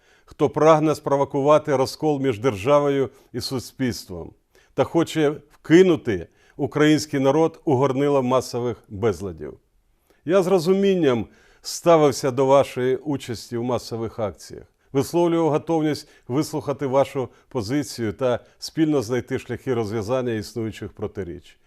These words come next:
Але зараз, коли мирні акції приростають у масові безпорядки,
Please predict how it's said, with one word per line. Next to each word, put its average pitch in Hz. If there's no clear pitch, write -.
Але 143
зараз, 143
коли 131
мирні 135
акції 107
приростають 131
у 131
масові 127
безпорядки, 110